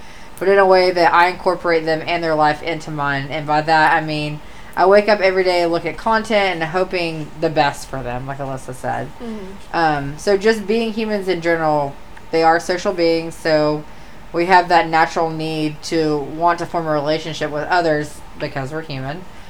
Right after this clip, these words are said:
Speaker 2: Yeah.
Speaker 1: Um, so why do we do that with somebody we don't know? It's weird to think about.
Speaker 2: Yeah.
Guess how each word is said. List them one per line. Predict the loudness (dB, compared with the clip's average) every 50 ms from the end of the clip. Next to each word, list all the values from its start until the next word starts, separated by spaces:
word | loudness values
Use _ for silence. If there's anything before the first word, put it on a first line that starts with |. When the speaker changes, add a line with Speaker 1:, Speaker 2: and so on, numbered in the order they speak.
| -14 -14 -14 -12
Speaker 2:
Yeah. | -10 -4 -2 0 2 2 2 0 0
Speaker 1:
Um, | -2 -4 -6 -8 -10
so | -10 -2 2 2 4 4 4 4 4 4 4 2 2 2 2 0 0 -2 -4 -4
why | 2 4 6 8 10 10 10 10 8 8 6
do | 4 4 4
we | 4 4 4 4 2
do | 0 0 0 2
that | 2 2 2
with | 2 0
somebody | -2 -2 -4 -2 -2 -2
we | 0 2
don't | 4 4 4 6 6
know? | 8 6 6 6 2 -2 -10 -16 -16 -18 -18 -18 -18 -18 -18 -18 -16 -16 -16 -16 -16 -16 -16 -16 -14
It's | -12 -4
weird | 2 4 4 4 4 2 -4 -8 -10 -4 -2
to | -2 0
think | 0 0 -2
about. | -2 -2 -4 -4 -6 -6 -8 -12 -14 -14 -14 -10 -6 -4
Speaker 2:
Yeah. | -4 -2 -2 -4 -4 -6 -6